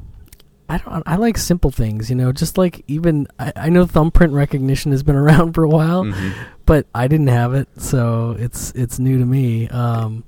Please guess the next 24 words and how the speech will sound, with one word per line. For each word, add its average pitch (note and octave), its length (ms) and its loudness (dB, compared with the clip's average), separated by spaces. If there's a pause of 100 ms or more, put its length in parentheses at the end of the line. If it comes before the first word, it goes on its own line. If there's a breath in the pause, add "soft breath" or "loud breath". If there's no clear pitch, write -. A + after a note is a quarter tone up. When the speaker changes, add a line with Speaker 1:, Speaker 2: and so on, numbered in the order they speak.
Speaker 2:
Yeah, G2 260 0
I G2 40 -2
mean, G#2+ 180 -4
once D3 260 -4
you, B2 560 -2
once D3 240 -4
you D3+ 80 -2
enable G2+ 560 -2
the F#2 100 -8
Touch - 260 -8
I G2 120 -4
D G2 340 -4
and F#2+ 160 -6
you F#2 80 -4
don't F2+ 240 -6
have G2 260 -8
to F2+ 300 -6
enter F2+ 280 -6
your E2 160 -6
passcode G2+ 520 -6
in, A2+ 300 -6 (520 soft breath)
it A2 100 -4
just, G#2 280 -8
like, D#2 180 -8